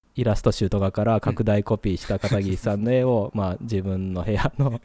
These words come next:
Speaker 1: <laughs> まあ、壁とか天井とかにベタベタと、
Speaker 2: 貼ってました。
Speaker 1: 所狭しと
Speaker 2: <laughs>
Speaker 1: 貼っていて、もう映画とかに出てくるサイコパスの人が、
Speaker 2: はい。
Speaker 1: なんか、部屋中に片思いしてる相手の写真ベタベタ貼ったりしてるじゃないですか。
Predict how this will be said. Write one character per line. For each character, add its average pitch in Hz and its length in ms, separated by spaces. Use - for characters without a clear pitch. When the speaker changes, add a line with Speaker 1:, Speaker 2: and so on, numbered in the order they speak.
Speaker 1:
<laughs> - 320
ま - 20
あ、 107 60
壁 104 260
と 107 100
か 98 120
天 101 160
井 104 40
と 104 140
か 104 140
に 95 80
ベ 95 120
タ 90 120
ベ 90 100
タ 90 160
と、 - 200
Speaker 2:
貼 - 80
っ - 40
て 90 100
ま 80 100
し - 40
た。 - 20
Speaker 1:
所 120 280
狭 117 300
し 151 180
と 170 280
Speaker 2:
<laughs> - 480
Speaker 1:
貼 117 100
っ - 40
て - 280
い 113 80
て、 131 300
も 104 200
う - 80
映 160 220
画 190 120
と 190 120
か 165 120
に 135 60
出 131 80
て 127 80
く 131 120
る 110 120
サ 185 200
イ 180 100
コ 131 140
パ 101 160
ス - 100
の 104 100
人 104 220
が、 98 240
Speaker 2:
は 98 160
い。 78 100
Speaker 1:
な 113 100
ん 98 40
か、 85 280
部 135 80
屋 175 160
中 175 180
に 160 180
片 123 280
思 151 160
い 107 40
し - 60
て 117 100
る 107 100
相 110 120
手 - 80
の 113 60
写 117 120
真 117 160
ベ 131 140
タ 123 160
ベ 107 80
タ 101 80
貼 107 80
っ - 100
た 123 80
り 101 80
し - 20
て 131 140
る 120 60
じ 104 80
ゃ 90 40
な 87 60
い 87 40
で 82 60
す - 100
か。 - 60